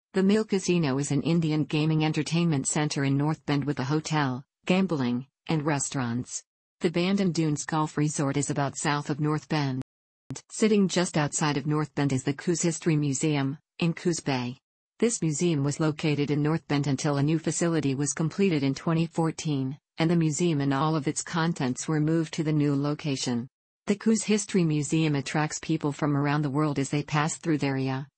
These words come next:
and it holds precious information about the history of Coos County in Oregon.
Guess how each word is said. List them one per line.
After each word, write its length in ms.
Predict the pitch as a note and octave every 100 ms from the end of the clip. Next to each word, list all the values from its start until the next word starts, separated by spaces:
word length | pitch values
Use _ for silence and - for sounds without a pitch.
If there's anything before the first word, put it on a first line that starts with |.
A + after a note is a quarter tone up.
| _
and 100 | E3+
it 80 | D#3+
holds 340 | D#3 F3 E3+
precious 460 | - E3+ D#3+ E3 D3
information 640 | D#3 - D3+ D3 D3+ C#3+
about 240 | C3+ D3 C#3+
the 80 |
history 400 | C#3 E3+ - D#3+
of 120 | D3 -
Coos 280 | F3 F3
County 400 | - D#3 D3 C#3
in 100 | C#3
Oregon. 380 | C3+ C3+ C3 B2